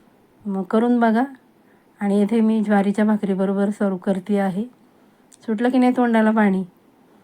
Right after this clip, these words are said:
मला तर खूप आवडतो बघा ठेचा. आमच्या घरात जास्त नाही कुणाला, मुलीला मलाच आवडतो. आमचे हे नाहीत खात अजिबात तिखट, म्हणजे नाहीच खात ते,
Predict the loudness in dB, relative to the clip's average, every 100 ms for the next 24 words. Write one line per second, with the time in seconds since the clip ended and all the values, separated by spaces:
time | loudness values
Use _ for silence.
0 | _ -10 -2 0 0 -2 -4 -2 2 2
1 | 2 0 0 0 0 -2 -2 -6 -4 -2
2 | -2 -4 -4 -6 -4 -4 -4 -2 -2 -2
3 | -4 -4 -4 -4 -4 -4 -4 -4 -4 -6
4 | -8 -12 -14 _ _ _ -20 -20 -20 _
5 | -6 -4 -2 0 0 -2 -4 -4 -4 -2
6 | -4 -6 -8 -10 -20 _ _ _ _ _
7 | _ _ _ -10 -6 -4 -4 -2 -2 -2
8 | -4 -4 -6 -6 -6